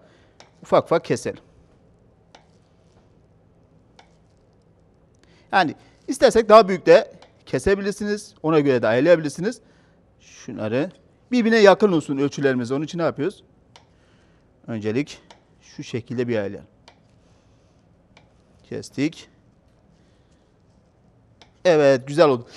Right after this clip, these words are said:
Eğer ki çok fazla ufak olanlar varsa biraz da eklememizi yapabiliriz. Yani siz de baktınız, çok fazla ufak olan varsa eklemenizi yapabilirsiniz.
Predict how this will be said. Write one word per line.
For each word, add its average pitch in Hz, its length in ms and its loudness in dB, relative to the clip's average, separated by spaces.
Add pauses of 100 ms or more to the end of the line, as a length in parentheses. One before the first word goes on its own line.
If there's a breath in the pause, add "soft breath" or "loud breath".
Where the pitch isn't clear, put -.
(160 loud breath)
Eğer 254 260 4
ki 285 100 -10
çok 302 260 -6
fazla 190 280 2
ufak 269 320 -2
olanlar 254 360 0
varsa 262 280 -2
biraz 254 240 0
da 240 40 2
eklememizi 214 560 -4
yapabiliriz. 185 560 -2
Yani 170 240 -2
siz 175 160 -16
de 180 100 -4
baktınız, 170 340 0 (380 loud breath)
çok 240 180 -2
fazla 175 240 2
ufak 170 300 -2
olan 156 260 0
varsa 190 540 2 (320 soft breath)
eklemenizi 175 480 -2
yapabilirsiniz. 147 640 0